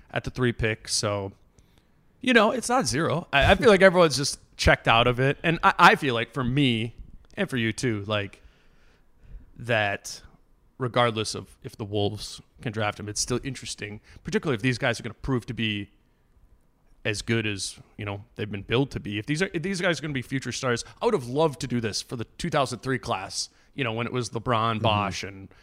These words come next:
Speaker 1: Melo or whatever back then, and, and had an idea of what I thought of the superstar class, or was twenty,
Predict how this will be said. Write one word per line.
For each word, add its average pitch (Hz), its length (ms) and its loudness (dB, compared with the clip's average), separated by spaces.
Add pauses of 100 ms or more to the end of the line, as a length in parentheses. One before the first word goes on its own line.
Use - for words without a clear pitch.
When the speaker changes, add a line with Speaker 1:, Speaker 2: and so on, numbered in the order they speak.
Speaker 1:
Melo 123 240 2
or 110 120 0
whatever 110 320 0
back 110 240 0
then, 131 360 2
and, 104 240 -4 (580)
and 113 140 -4
had 120 160 4
an 113 80 0
idea 113 340 2
of 117 100 2
what 113 140 4
I 101 60 -2
thought 107 360 2
of 110 280 0
the 110 80 -4
superstar 113 880 -2
class, 110 600 0
or - 180 -16 (560)
was - 420 -6
twenty, 107 480 -6